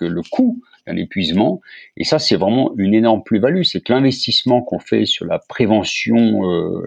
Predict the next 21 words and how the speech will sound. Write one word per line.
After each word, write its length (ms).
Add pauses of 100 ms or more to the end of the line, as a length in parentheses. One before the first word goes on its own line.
(120)
en 120
matière 320
de 100
prévention 840 (460)
se 140
traduit 540
par, 360
euh, 400 (520)
bah, 120
par 240
des 80
gens 200
qui 180
sont 220
un, 160
vont 200
vers 220
un 80
mieux-être 760 (420)
et, 320
euh, 360